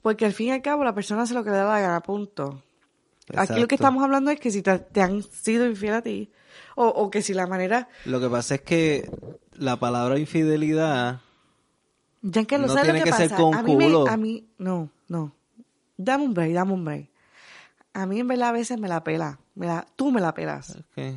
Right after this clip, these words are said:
Speaker 2: ajá.
Speaker 1: Porque, ok, empezamos hablando de un tema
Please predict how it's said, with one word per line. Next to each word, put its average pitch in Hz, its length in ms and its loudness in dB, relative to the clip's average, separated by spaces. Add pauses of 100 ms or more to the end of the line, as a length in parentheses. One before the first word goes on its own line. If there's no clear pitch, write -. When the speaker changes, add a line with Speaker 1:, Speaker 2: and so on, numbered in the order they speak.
(160)
Speaker 2:
ajá. 123 440 -8 (360)
Speaker 1:
Porque, 247 500 -2
ok, 254 180 0
empezamos 240 640 0
hablando 302 300 2
de 302 60 0
un 294 140 -2
tema 247 540 -4